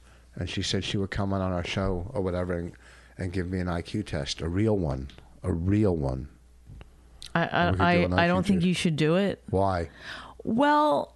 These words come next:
Speaker 2: I mean,
Speaker 1: I bet you we both did.
Speaker 2: it's
Speaker 1: I bet
Speaker 2: not. It, well, it can't possibly be a win-win.
Speaker 1: I bet you if I do it against you, I, I'll, I'll score higher than
Speaker 2: Uh, you
Speaker 1: you.
Speaker 2: probably will. I don't care.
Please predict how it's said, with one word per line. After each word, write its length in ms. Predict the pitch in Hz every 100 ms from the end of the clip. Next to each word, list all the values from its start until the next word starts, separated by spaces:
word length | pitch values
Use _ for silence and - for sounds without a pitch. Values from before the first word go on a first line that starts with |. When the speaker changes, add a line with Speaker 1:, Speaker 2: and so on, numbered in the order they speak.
| - - - - - - - - - - - -
Speaker 2:
I 280 | - 180 214
mean, 100 | 208
Speaker 1:
I 140 | 127 139
bet 120 | 170
you 120 | -
we 120 | 156
both 240 | 135 135 -
did. 80 | 226
Speaker 2:
it's 100 | 220
Speaker 1:
I 40 |
bet 60 | 226
Speaker 2:
not. 320 | 240 247 233
It, 140 | 233
well, 220 | 220 254 -
it 220 | 254 240
can't 340 | - 262 254 208
possibly 600 | 240 233 233 240 226 196
be 200 | 202 190
a 80 |
win-win. 600 | 170 175 165 160 139 120 -
Speaker 1:
I 120 | 135
bet 140 | 160
you 60 | 151
if 100 | 131
I 100 | 139
do 220 | 123 135
it 120 | 117
against 340 | 113 113 110 -
you, 200 | 139 101
I, 100 | 98
I'll, 340 | - 92 92
I'll 120 | - -
score 320 | - 101 92
higher 320 | 95 98 98
than 100 | 101
Speaker 2:
Uh, 40 |
you 100 | 95
Speaker 1:
you. 60 | 95
Speaker 2:
probably 420 | 302 359 359 285
will. 200 | 294 285
I 160 | - 240
don't 200 | 285 -
care. 500 | 202 220 196 -